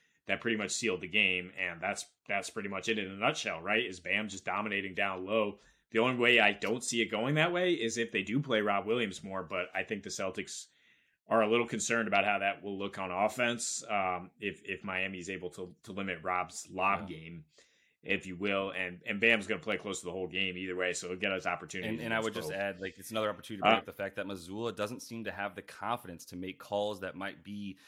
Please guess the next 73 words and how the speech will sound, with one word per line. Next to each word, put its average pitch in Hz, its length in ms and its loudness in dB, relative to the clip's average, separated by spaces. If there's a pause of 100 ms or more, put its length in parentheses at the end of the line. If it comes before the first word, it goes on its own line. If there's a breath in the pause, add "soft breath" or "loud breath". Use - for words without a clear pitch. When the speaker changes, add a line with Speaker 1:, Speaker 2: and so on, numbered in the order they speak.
(160 loud breath)
Speaker 2:
you 104 80 -6
know, 90 180 -2
anti-mainstream, 98 1300 -6
and, 92 120 -10
and 92 260 -10
so 104 80 -6
that's 95 220 -4 (100)
partly 113 220 -4
why 107 260 0
I 92 60 -2
think 95 160 -12
he 95 100 -12
just 92 200 -10
keeps - 340 -12
having 95 260 -2
Horford 98 380 -6
out 101 180 -2
there. 95 140 -4
It's 87 100 -12
like, 87 200 -10
"This 95 100 -10
is 107 80 -12
what 98 140 -4
I'm 85 100 -8
comfortable 107 400 -6
with. 104 180 -4
This 95 140 -12
is 92 100 -14
what 87 140 -8
I 80 120 -6
know." 101 420 0 (220 loud breath)
You 104 60 -10
gotta 123 140 0
have 123 280 4
a 107 40 -4
bit 117 240 -2
of 104 240 -4
the, 104 160 0
the 98 100 -4
balls 110 380 0
and 165 220 -4
the 165 60 -4
job 123 360 4
security, 90 640 -6 (240 loud breath)
um, 92 420 4
you 110 100 -2
know, 92 200 -2
to, - 220 -6
to 104 200 -8
kind 107 240 -2
of, 95 200 -4
to, 104 160 -12
to 98 100 -10
be 113 240 -6
a 92 220 -4
really, 101 220 -6
you 98 200 -12
know, 90 100 -6
decisive 98 580 -6
coach 101 300 -8
in 90 60 -8
the 85 80 -10
playoffs 98 380 -4
and 82 100 -12
do 92 80 -10
things 87 180 -10
that 87 80 -8
might 85 180 -12
go 87 160 -6
against 80 260 -14
the 82 40 -18
grain. 85 340 -10
So 80 280 -10